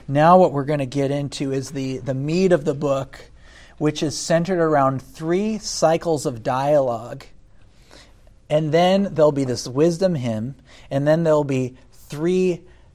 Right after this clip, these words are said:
di-, or three arguments that follow after it. So we have three cycles of dialogue, the wisdom hymn, and then three arguments. I will simply summarize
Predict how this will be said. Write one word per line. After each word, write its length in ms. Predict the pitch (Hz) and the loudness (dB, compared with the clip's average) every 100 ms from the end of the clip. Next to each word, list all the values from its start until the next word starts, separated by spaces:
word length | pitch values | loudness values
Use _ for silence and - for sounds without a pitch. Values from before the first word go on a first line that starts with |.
| - - | -20 -2
di-, 280 | 156 156 160 | 2 4 4
or 120 | 151 | 0
three 300 | 135 185 165 | 0 0 2
arguments 880 | 139 170 175 151 123 107 131 - - - | 4 4 4 0 -2 -4 -8 -14 -18 -6
that 260 | 143 135 - | -2 -2 -4
follow 400 | - 131 127 127 | -4 0 0 0
after 400 | 127 139 139 127 | 0 -2 -4 -8
it. 140 | 101 | -8
So 80 | - | -8
we 80 | 120 | -8
have 60 | |
three 360 | - - 175 190 | -10 -6 -2 0
cycles 480 | - 185 165 160 143 | 2 2 2 0 -2
of 140 | 131 | -2
dialogue, 640 | 131 135 147 156 160 165 - | 0 2 2 2 0 -4 -10
the 100 | 120 | -12
wisdom 520 | 120 143 156 170 160 | -6 -4 -2 -2 -4
hymn, 280 | 156 156 165 - - | -4 -6 -8 -14 -10
and 120 | - 123 | -4 -4
then 140 | 113 | -4
three 320 | - 139 139 | -6 -6 -6
arguments. 840 | - 135 127 127 117 113 117 - - - - - - - - - - | -6 -6 -6 -8 -10 -12 -16 -18 -20 -20 -20 -20 -20 -20 -20 -20 -6
I 180 | 147 175 | 4 6
will 160 | 208 | 6
simply 460 | 180 - 196 185 156 | 4 0 -2 -2 -4
summarize 1000 | - - 185 196 185 160 143 139 127 - | -2 0 2 4 2 2 2 0 -6 -10